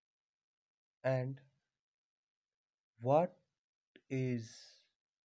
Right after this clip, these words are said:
he a fairly successful hand at, इसका अर्थ क्या होता है? And what does he get from Anil in return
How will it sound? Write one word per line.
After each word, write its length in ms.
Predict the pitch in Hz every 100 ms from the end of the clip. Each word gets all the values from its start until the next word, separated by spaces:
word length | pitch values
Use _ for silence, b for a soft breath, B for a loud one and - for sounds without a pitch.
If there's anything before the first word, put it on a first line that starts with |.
| _ _ _ _ -
he 340 | 135 135 135 135 _ _ _ _ _ -
a 40 | - -
fairly 400 | 139 135 151 170
successful 560 | - 135 135 - 131 123
hand 340 | 113 110 110 -
at, 80 | 113 -
इसका 280 | 113 - 123
अर्थ 420 | - - 131 -
क्या 100 | 151
होता 260 | 127 - 117
है? 260 | 120 123 _ _ _ _ _ _ _ - - - _ _ _ _ _ _ -
And 120 | 117 101
what 280 | 101 143 156 -
does 180 | 123 117
he 380 | - 117 113 107 104
get 160 | 135 143
from 400 | - - 117 107 -
Anil 480 | 113 113 113 113 104 - _ _ _ _ _ _ _ _ _ _ _ _ _ _ _ -
in 120 | 117
return 380 | 113 113 131